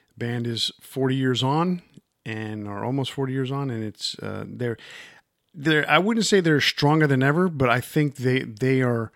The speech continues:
re-, re-energized more than ever before, because they, you know, when they released worship music several years ago,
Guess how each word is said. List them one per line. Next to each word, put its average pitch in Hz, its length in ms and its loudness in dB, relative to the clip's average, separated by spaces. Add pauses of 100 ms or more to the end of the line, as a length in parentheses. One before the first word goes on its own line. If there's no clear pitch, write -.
(460)
re-, 131 420 0
re-energized 127 1000 2 (260)
more 127 320 2
than 123 160 0
ever 117 160 -2
before, 113 420 -6
because 110 380 -10
they, 117 240 -4
you 117 140 -8
know, 113 60 -4
when 110 180 -4
they 113 140 -4 (240)
released 120 420 -4
worship 123 480 0
music 110 320 -4 (100)
several 113 380 -6
years 113 240 -2
ago, 107 320 -6